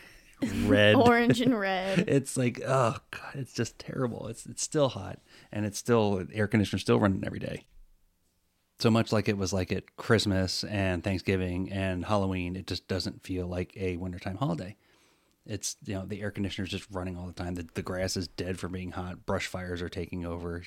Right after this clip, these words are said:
Speaker 1: 'Tis the season.
Speaker 2: Yep.
Speaker 1: Yeah. So for Valentine's Day, is there anything special you want?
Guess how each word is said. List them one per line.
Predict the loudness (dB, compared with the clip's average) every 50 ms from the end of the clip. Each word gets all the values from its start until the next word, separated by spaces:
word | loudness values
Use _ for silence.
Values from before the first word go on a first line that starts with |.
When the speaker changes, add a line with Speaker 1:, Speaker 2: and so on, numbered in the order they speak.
| -16 _
Speaker 1:
'Tis | -2 -2 -2 -2 -4
the | -4
season. | -4 -4 -2 -2 -2 -2 -2 -4 -8 -14 -20 -20 -20 -20 -20 -20 -20 -20 -20 -12 -8
Speaker 2:
Yep. | -6 -4 -2 0 0 0 0 -2 -8 -16 -16 _ _ _ _ -12 -10
Speaker 1:
Yeah. | -8 -6 -6 -8 -10 -14 -20 -20 -20 _ -2
So | 2 4 4 4 2 0
for | -2 -2 0
Valentine's | 2 2 2 2 0 0 0 0 0 0
Day, | 0 -2 0 -2
is | -2 -4 -6
there | -6 -6
anything | -4 -4 -4 -4 -4 -6
special | -4 -4 -6 -4 -4 -4
you | -2 -2 0
want? | 0 0 -2 -4